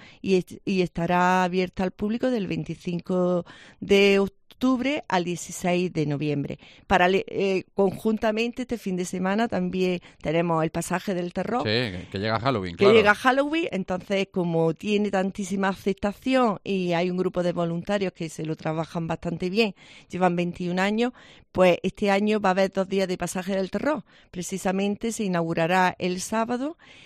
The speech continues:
Speaker 1: y después el día treinta y uno, pues, también estará abierto para que todos los vecinos de Vega y los de la provincia se acerquen. Merece la pena.
Speaker 2: Claro.
Speaker 1: Y también tenemos el sábado, que se nos solapa, hemos empezado esta semana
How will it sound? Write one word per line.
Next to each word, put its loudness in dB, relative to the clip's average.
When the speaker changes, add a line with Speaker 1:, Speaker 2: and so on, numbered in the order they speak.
Speaker 1:
y 2
después 2
el 2
día -2
treinta -6
y -2
uno, 0
pues, -2
también -4
estará -2
abierto -2
para -2
que -8
todos -4
los -2
vecinos -6
de -4
Vega -2
y -2
los -6
de -4
la -4
provincia -6
se -6
acerquen. -8
Merece -4
la 2
pena. -2
Speaker 2:
Claro. -6
Speaker 1:
Y 4
también 0
tenemos -2
el -6
sábado, 0
que -8
se -6
nos -2
solapa, 2
hemos -2
empezado -4
esta -6
semana -6